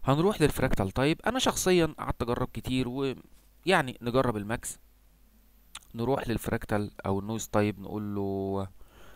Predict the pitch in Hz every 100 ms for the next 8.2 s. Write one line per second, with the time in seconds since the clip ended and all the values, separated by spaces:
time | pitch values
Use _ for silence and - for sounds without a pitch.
0 | - - - - 104 107 131 - _ -
1 | _ - - - - - - 104 101 101
2 | 101 101 - _ - - - - 113 -
3 | 101 98 104 107 - - - - - -
4 | - _ - - 98 104 104 101 - -
5 | - - - - - - - - - _
6 | - 95 - 95 - 101 104 101 101 -
7 | - 101 110 - - 107 104 - 113 143
8 | 160 147